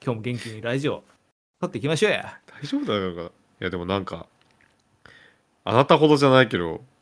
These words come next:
Speaker 2: ちょっと俺もなんか睡眠の質はずっと終わってて。
Speaker 1: 睡眠の質終わるよな、なんか。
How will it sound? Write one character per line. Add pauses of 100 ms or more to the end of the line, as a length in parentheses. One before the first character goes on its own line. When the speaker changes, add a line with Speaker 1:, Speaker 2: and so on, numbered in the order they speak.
(800)
Speaker 2:
ち
ょ
っ
と
俺
も
な
ん
か
睡
眠
の
質
は
ず
っ
と
終
わ
っ
て
て。 (3000)
Speaker 1:
睡
眠
の
質
終
わ
る
よ
な、
な
ん
か。